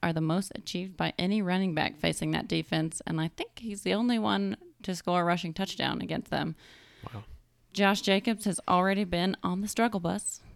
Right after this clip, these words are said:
Speaker 1: and hasn't reached the end zone since week one against Denver, which
Speaker 2: He looked pretty good week one, but so did the Raiders in general.
Speaker 1: Mm, well, yeah. I don't think that speaks to how the Raiders are, though.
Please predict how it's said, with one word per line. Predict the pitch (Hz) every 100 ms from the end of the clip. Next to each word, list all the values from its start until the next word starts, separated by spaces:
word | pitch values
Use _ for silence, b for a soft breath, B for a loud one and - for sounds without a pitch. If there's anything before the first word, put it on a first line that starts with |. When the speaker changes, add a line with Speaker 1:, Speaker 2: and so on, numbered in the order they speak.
| -
Speaker 1:
and | 180 170
hasn't | 180 196 214
reached | 185 185 -
the | 180
end | 180 196
zone | 180 175 180
since | 185 175
week | 185 185 202
one | 202 208
against | 202 208 -
Denver, | 214 202 160 170 190 b b b b
which | 180 165 - - - -
Speaker 2:
He | -
looked | 185 -
pretty | 190
good | 170 190 160
week | 151 156
one, | 156 151 120 110 -
but | 123
so | -
did | 131
the | 117
Raiders | 110 113 107
in | 107
general. | 110 104 92 90
Speaker 1:
Mm, | 180 185 180 165 202
well, | 180 165 165 160 B B B _ - _ _ _ - -
yeah. | - 143 165 - _ - b b b b
I | 180
don't | 175 156
think | 165
that | 156 156
speaks | - 160
to | 175
how | 170 160 156 - -
the | 175 156
Raiders | 156 139 131
are, | 151 -
though. | -